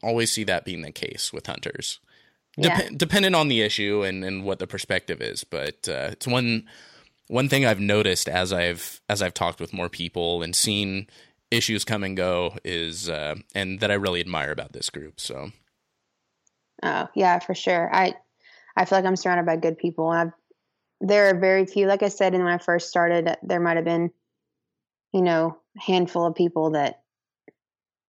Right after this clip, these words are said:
Speaker 2: put you down, but <clears throat> for the most part, it's just nothing but support. So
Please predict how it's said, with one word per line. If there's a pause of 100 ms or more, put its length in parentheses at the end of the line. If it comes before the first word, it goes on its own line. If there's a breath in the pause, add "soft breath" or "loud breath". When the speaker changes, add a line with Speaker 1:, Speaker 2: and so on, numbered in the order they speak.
(220)
Speaker 2:
put
you
down,
but (380)
<clears throat>
for
the
most
part,
it's
just
nothing
but
support.
So